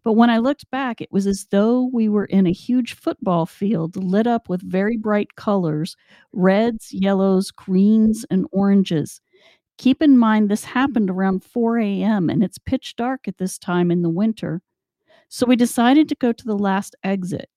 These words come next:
we had just passed and turn around and head to work since we were not harmed. So we did.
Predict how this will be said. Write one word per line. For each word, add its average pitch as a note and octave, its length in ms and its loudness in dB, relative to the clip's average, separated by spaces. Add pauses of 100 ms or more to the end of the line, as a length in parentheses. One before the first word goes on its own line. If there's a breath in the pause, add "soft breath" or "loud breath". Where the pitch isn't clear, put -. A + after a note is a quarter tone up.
(140)
we F#3 120 0
had F#3 200 -2
just G3+ 360 -4
passed F#3 500 -6
and G#3 160 2
turn A3+ 220 -2
around G#3+ 400 0
and E3+ 100 0
head G3 240 -6
to G3+ 80 -4
work G3+ 340 -2
since G3+ 300 -6
we A3 120 4
were G#3 140 2
not F#3+ 260 0
harmed. F#3 560 0 (600 soft breath)
So - 200 -4
we A#3+ 280 0 (140)
did. G#3+ 460 -2